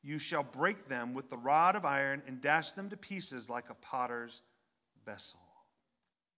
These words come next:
So we can see from both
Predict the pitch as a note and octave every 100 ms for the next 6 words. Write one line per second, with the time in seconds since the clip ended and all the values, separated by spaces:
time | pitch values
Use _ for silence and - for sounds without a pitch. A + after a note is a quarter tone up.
0 | _ _ _ _ - - - - - -
1 | D#3 F3 E3 D3 - G#3+ F#3 E3+ D#3 -
2 | _ _ _ _ _ _ _ _ _ _
3 | _ _ _ _ _ _ _ - C3+ C3
4 | C#3+ D3